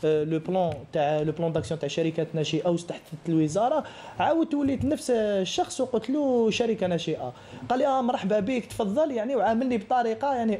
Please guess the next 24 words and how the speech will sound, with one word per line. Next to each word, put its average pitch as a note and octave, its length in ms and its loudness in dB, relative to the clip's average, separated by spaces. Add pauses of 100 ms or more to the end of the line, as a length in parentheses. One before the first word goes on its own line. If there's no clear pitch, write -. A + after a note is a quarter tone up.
اخرى. D3+ 400 -2
يعني F3+ 200 0
ش-، A#3+ 140 -6 (280)
تما D4 320 2 (200)
شفنا G#3+ 300 0
الفرق A3 360 -2 (340)
بين، F#3+ 360 2
آه، E3 360 0
بين E3+ 300 0
الفتره D#3+ 520 0
اللي G3+ 120 2
فاتت G3 400 -2
والفتره F3 440 0
هذه، D3+ 380 -2 (220)
والحمد A#3+ 380 2
لله A3 460 0 (140)
انه G#3+ 140 2
الوعود F#3+ 440 2
هذيك G3 320 0 (320)
كانت A3 380 0 (280)
وتجسدت G3 600 0
على G3+ 240 0
ارض E3+ 160 -2
الواقع. D3+ 380 -2